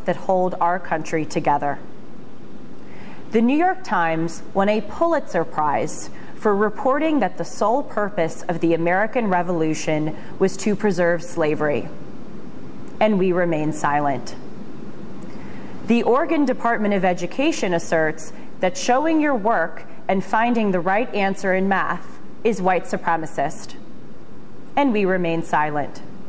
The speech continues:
The American Medical Association has stated that the U S should remove gender from birth certificates. And we remain silent. Howard Zinn,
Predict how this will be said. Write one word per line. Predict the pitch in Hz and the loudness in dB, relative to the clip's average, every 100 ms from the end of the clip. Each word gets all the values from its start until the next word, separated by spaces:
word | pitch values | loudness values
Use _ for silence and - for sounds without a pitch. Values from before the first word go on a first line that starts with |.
| - - - - - - - - - - - | -6 -6 -6 -6 -6 -6 -6 -6 -6 -6 0
The | 214 247 | 2 4
American | 240 254 330 339 240 220 | 4 4 2 2 2 4
Medical | 247 349 339 196 | 4 2 2 0
Association | 185 185 170 - 165 147 - 156 208 254 - - | 2 2 0 0 0 0 2 2 2 0 -4 0
has | 214 208 | 0 0
stated | - 254 262 254 | 0 2 2 2
that | 220 226 | 0 0
the | |
U | 220 240 262 | 0 2 4
S | 240 226 - - - | 2 0 -4 -6 -6
should | - 285 220 | -2 0 2
remove | 254 247 240 277 320 320 233 | 4 4 4 4 2 2 0
gender | 208 269 294 208 180 208 - | 2 2 2 2 2 0 0
from | 254 247 | 0 2
birth | 233 285 302 | 2 2 0
certificates. | - 202 165 156 160 127 104 - - - - - - - - - - - - | -2 -2 -2 -2 0 0 -2 -4 -6 -6 -6 -6 -6 -6 -8 -6 -6 -6 0
And | 302 262 | 2 4
we | 214 | 4
remain | 202 202 170 170 | 2 2 2 0
silent. | 170 165 151 147 143 - - - - - - - - - - - - - - - - - - - | 0 0 0 0 -2 -4 -6 -6 -6 -8 -6 -8 -6 -6 -6 -6 -6 -6 -6 -6 -6 -6 -6 -2
Howard | - 254 302 330 220 | 4 4 4 2 2
Zinn, | 226 170 156 185 | 2 2 2 -2